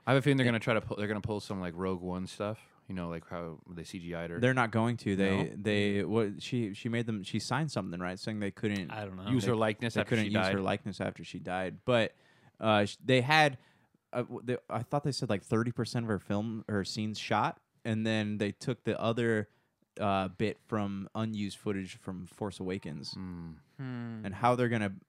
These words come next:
Speaker 2: merge those together, what they're gonna write, I don't know. But the, the picture they're showing of Rey hugging her,
Speaker 3: Mm-hmm.
Speaker 2: that was from The Force Awakens.
Speaker 3: That make, that makes sense.
Speaker 2: Yeah.
Speaker 3: But, like,
Speaker 1: Well, yeah, that was,
Speaker 3: that
Speaker 1: that was right after, it's supposed to be right after the scene,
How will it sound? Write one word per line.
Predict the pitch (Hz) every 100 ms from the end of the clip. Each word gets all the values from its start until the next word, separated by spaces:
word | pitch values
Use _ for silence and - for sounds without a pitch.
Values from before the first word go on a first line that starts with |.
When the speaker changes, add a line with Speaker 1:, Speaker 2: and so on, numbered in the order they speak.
| _ - - -
Speaker 2:
merge | 110 113 113
those | 113 107
together, | 98 107 117
what | 107 104
they're | 107
gonna | 101 92
write, | 98 104
I | -
don't | 95 107 -
know. | 98 98
But | 95 104
the, | 107 107 95 - _ _ -
the |
picture | - 147 147 151
they're | 117
showing | 104 120 104 98
of | 90
Rey | 98 101 107
hugging | 104 101 120
her, | 135 139 170 _ _
Speaker 3:
Mm-hmm. | 131 113 110
Speaker 2:
that | 107 120
was | 117
from | - 107
The | 95
Force | - 92 -
Awakens. | 90 101 80 71 - - _ _ _ _ _
Speaker 3:
That | 123
make, | 117 113 _ _
that | 131 180
makes | 143 -
sense. | 95 101 - -
Speaker 2:
Yeah. | - 98 - - _ _ _ _ _ _ _
Speaker 3:
But, | 127 135
like, | 123 120 - _ - - - -
Speaker 1:
Well, | 110 113
yeah, | 113 143
that | 92 101
was, | 104
Speaker 3:
that | 180 -
Speaker 1:
that | 123
was | 127 - 107
right | 110 113
after, | 113 - 95
it's | 98
supposed | 107 -
to |
be | 98
right | 98
after | 101 -
the | 87
scene, | - - 95 92 92 90 87 87 76